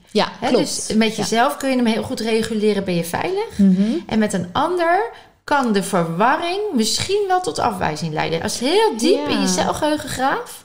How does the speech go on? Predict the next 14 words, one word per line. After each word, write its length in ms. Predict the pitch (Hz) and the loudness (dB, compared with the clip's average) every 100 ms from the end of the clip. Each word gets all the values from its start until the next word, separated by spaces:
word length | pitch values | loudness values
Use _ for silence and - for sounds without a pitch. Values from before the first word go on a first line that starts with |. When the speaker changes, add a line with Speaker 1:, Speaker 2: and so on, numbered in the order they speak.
| - | -14
Speaker 1:
Ja. 140 | 240 - - - | -12 -12 -14 -2
Speaker 2:
dan 160 | 226 | 0
ligt 240 | 247 359 - | 2 2 2
daar 160 | 269 | 0
nog 140 | 254 240 | 0 -2
een 80 | 220 | -4
stukje. 460 | - 208 - - 165 - - _ | -2 -4 -4 -10 -12 -16 -20 _
Dus 140 | - - | -8 -2
waar 160 | 208 | 0
je 80 | 196 | 0
vroeger 380 | 180 - 302 - | -4 -6 -4 -2
als 100 | 208 | -2
jong 160 | 226 208 | 0 2
meisje 500 | 208 220 214 175 | 2 0 0 -2